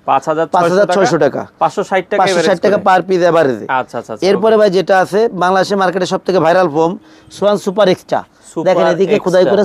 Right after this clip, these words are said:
Speaker 2: সন সুপার এক্সট্রা লেখা আছে, হাঁস মুরগির লোগোটা দেওয়া আছে। এটা এখন পর্যন্ত বাংলাদেশের মার্কেটে সবচেয়ে বেশি প্রচলিত ফোম হচ্ছে হলো সোয়ান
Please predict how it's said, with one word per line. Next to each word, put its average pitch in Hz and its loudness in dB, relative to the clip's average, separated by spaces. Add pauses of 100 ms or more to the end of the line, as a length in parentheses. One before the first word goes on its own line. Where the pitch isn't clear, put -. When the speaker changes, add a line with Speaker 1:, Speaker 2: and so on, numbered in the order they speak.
Speaker 2:
সন 185 0
সুপার 175 -2
এক্সট্রা 180 0
লেখা 170 2
আছে, - -4
হাঁস 165 0
মুরগির 175 0
লোগোটা 165 2
দেওয়া 165 4
আছে। 175 -6 (580)
এটা 196 0
এখন 180 -2
পর্যন্ত 214 0 (100)
বাংলাদেশের 190 2
মার্কেটে 185 0
সবচেয়ে 190 0
বেশি 185 0
প্রচলিত 185 2
ফোম 175 2
হচ্ছে 180 -2
হলো 196 2
সোয়ান 185 2